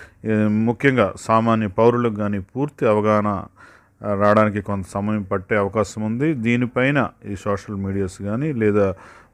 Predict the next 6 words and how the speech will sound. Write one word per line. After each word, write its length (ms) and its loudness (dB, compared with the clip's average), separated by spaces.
మన 360 -6
టీవీ 200 2
ఛానల్స్ 320 -2
కానీ 180 -4
పూర్తిగా, 480 -2
ఆ, 520 -2